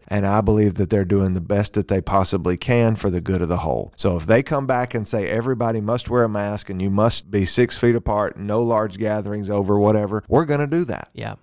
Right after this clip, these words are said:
Speaker 2: So
Speaker 1: Right now, that's not in place.
Speaker 2: No,
Speaker 1: So
Speaker 2: it's
Speaker 1: we'll
Speaker 2: not.
Speaker 1: continue. But
Speaker 2: Well
Speaker 1: if it happens, we'll pivot to that.
Speaker 2: And hopefully,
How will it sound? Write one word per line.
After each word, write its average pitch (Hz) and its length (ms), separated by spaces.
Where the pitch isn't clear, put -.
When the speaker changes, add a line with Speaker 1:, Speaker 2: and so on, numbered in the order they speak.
Speaker 2:
So 156 260
Speaker 1:
Right 127 200
now, 165 260
that's 127 320
not 135 180
in 127 140
place. 113 560
Speaker 2:
No, 95 180
Speaker 1:
So 104 100
Speaker 2:
it's 95 100
Speaker 1:
we'll 98 80
Speaker 2:
not. 104 100
Speaker 1:
continue. 110 560
But 117 160
Speaker 2:
Well 139 100
Speaker 1:
if 110 200
it 123 100
happens, 147 540
we'll 95 160
pivot 117 340
to - 80
that. - 240
Speaker 2:
And 120 280
hopefully, 127 680